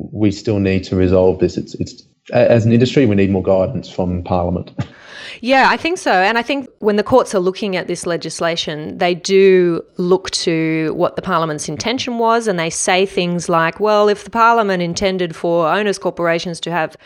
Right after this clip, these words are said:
Speaker 2: such broad and wide-ranging powers, then they would have used express language and, and put that into the legislation." Well,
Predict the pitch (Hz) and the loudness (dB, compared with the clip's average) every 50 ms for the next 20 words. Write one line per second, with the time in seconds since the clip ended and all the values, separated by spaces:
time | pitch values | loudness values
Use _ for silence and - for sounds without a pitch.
0 | - _ _ - - 247 202 - - - - 202 202 196 196 190 165 165 165 175 | -20 _ _ -4 -2 -2 -2 -2 -4 -2 0 2 4 4 4 2 2 0 0 2
1 | 190 196 190 170 156 175 175 180 165 165 165 151 185 180 170 170 170 170 160 165 | 2 2 0 0 -2 -2 -2 -4 -4 -6 -6 -6 -4 -2 0 0 0 -2 -2 -4
2 | 175 170 170 165 165 170 180 226 226 170 147 180 170 165 151 - - - - - | -4 -2 -2 -2 -2 0 0 0 0 0 0 -2 -2 -2 -4 -8 -14 -18 -20 -20
3 | - - - 190 196 196 185 165 151 - - - - 151 151 - - - - 240 | -12 -6 -2 0 0 0 0 -2 -6 -10 -10 -8 -8 -6 -6 -8 -4 0 0 0
4 | - - - 190 180 175 180 175 175 170 165 151 - - 175 165 160 - - 170 | 0 0 0 0 2 2 2 2 2 2 0 0 -4 -4 -4 -4 -6 -6 -6 -6
5 | 165 165 160 - - - - - - - 170 165 165 165 170 - - 160 156 151 | -6 -6 -8 -10 -8 -6 -6 -4 -2 -2 -4 -2 -4 -6 -6 -6 -4 -4 -4 -4
6 | 151 151 - 180 165 156 156 156 151 - 175 165 165 - 165 147 - 170 185 180 | -4 -4 -2 -2 -2 -2 -4 -6 -4 -2 -2 -2 -2 -2 -6 -4 0 2 4 4
7 | 180 170 | 4 2